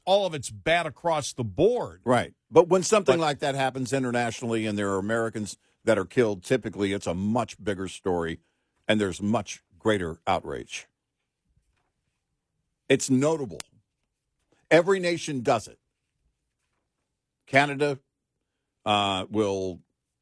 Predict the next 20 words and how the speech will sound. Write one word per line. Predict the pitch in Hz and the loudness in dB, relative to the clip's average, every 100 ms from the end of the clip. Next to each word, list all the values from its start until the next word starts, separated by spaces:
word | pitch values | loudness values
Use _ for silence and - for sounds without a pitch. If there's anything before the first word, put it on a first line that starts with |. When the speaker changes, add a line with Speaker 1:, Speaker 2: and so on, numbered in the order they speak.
| _ _ _ - | _ _ _ -6
Speaker 2:
uh, | 95 92 90 | -4 -2 -4
you | 92 104 | -6 -4
know, | 101 | -4
if | 90 | -4
there's, | 101 90 - | -4 -4 -4
if | 90 | -4
there | 98 | -2
are | 87 | -2
Canadians | - 107 156 139 127 | -2 0 0 -2 -6
killed | - 139 131 127 | -2 0 0 -2
in | 113 | -4
an | 104 95 92 _ _ _ - | -4 -8 -10 _ _ _ -4
international, | 127 123 120 117 131 120 - _ | -2 0 -2 -4 -4 -6 -6 _
uh, | 120 104 101 98 | -2 0 -2 -4
situation, | - 123 127 120 - 120 - _ _ _ _ _ | -4 -2 0 0 0 -8 -8 _ _ _ _ _
they'll | 113 | 2
do | 117 127 | 2 0
the | 113 | -4
same | - 135 120 | -2 -2 -2
thing. | 160 123 | -2 -4